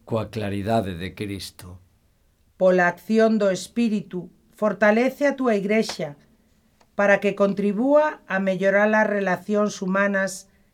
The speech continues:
Speaker 2: entre as persoas de todas as razas e relixións.
Speaker 1: Ilumínanos, Señor, coa claridade de Cristo.
Speaker 2: Fai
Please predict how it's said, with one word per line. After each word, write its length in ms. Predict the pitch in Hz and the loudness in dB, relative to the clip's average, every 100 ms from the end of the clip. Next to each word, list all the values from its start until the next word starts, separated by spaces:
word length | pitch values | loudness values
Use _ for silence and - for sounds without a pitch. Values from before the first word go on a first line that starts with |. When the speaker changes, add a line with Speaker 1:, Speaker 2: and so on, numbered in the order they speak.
| _ | _
Speaker 2:
entre 260 | - 185 196 | -6 0 2
as 140 | 202 | 2
persoas 640 | - 196 - 254 262 269 202 | 0 -4 -2 -2 0 0 0
de 100 | 190 | -4
todas 400 | 190 262 277 262 | -2 0 0 2
as 140 | 208 175 | 0 0
razas 520 | 196 190 - 190 190 - - _ - | 0 -2 -4 -6 -4 -8 -16 _ -6
e 80 | 175 | -2
relixións. 880 | 180 185 170 - 147 143 - - _ _ _ _ _ _ _ _ _ _ _ _ _ _ | -2 -4 -8 -8 -8 -10 -20 -20 _ _ _ _ _ _ _ _ _ _ _ _ _ _
Speaker 1:
Ilumínanos, 800 | 131 120 113 127 143 123 113 104 | 0 2 4 4 4 2 0 -2
Señor, 560 | - 101 110 131 139 135 _ _ | -6 -4 -2 -4 -6 -12 _ _
coa 240 | - 120 | -2 -2
claridade 720 | - 98 92 98 113 117 98 80 | 0 -6 -6 -4 -2 0 -2 -8
de 160 | 90 | -8
Cristo. 640 | 120 120 120 - - 82 80 _ _ _ _ _ _ _ _ _ _ _ _ | -4 -4 -4 -8 -12 -14 -16 _ _ _ _ _ _ _ _ _ _ _ _
Speaker 2:
Fai 480 | - 214 208 196 | 2 4 4 0